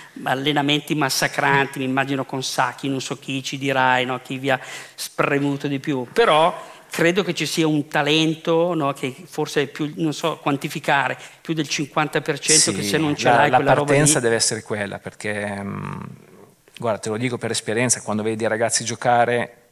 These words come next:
Speaker 2: mm, vai in un qualsiasi oratorio o, o giardino a vedere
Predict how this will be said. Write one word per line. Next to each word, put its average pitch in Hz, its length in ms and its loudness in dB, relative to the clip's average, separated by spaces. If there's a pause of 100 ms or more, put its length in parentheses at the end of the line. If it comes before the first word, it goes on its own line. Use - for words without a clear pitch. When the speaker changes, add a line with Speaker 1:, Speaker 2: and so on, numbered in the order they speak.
Speaker 2:
mm, 113 340 -6
vai 120 320 4
in 120 80 0
un 117 120 0
qualsiasi 123 360 -4
oratorio 117 600 -2
o, 107 240 -2 (200)
o 104 80 -10
giardino 107 460 -4
a - 20 -2
vedere 113 500 -4